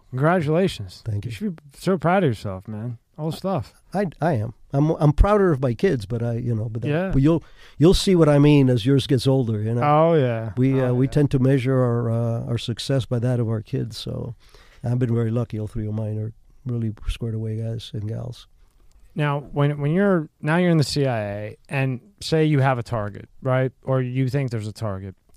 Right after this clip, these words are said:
Speaker 1: How many flags, I, I don't know what you guys would call it, but let's say Rob, you're watching Rob, and he, he does something funny, and you put him, you put a flag on him, right? How many flags would you put on Rob, or whatever term it may be,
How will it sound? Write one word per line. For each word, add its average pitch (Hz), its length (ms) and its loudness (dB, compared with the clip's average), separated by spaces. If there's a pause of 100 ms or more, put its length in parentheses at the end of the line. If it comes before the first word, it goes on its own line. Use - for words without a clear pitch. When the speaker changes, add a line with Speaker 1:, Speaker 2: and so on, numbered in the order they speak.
Speaker 1:
How 156 180 -2
many 208 180 2
flags, 127 680 -2 (160)
I, 147 160 -8
I - 100 -4
don't 151 120 2
know 131 100 0
what 123 160 -2
you 123 80 -4
guys 117 260 -4
would 101 120 -12
call 110 300 -4
it, 82 120 -16
but 131 240 0 (180)
let's 180 200 0
say 165 180 6
Rob, 120 480 -2
you're 185 160 2
watching 156 400 2
Rob, 104 300 -8 (240)
and 151 260 0
he, 185 200 4
he 170 140 2
does 170 240 6
something 143 300 0
funny, 131 520 -4 (280)
and 143 200 -4
you 143 80 -2
put 175 200 6
him, 147 300 2 (140)
you 139 100 -6
put 160 140 2
a 139 100 0 (140)
flag 127 360 -4
on 120 160 -6
him, 107 420 -8
right? 135 260 -6 (800)
How 190 200 -2
many 220 200 0
flags 123 600 -2
would 135 140 2
you 147 80 0
put 156 180 4
on 143 220 2
Rob, 131 520 -2 (240)
or 131 100 -4
whatever 131 300 0
term 139 240 -2
it 127 80 -4
may 127 180 -4
be, 135 360 -2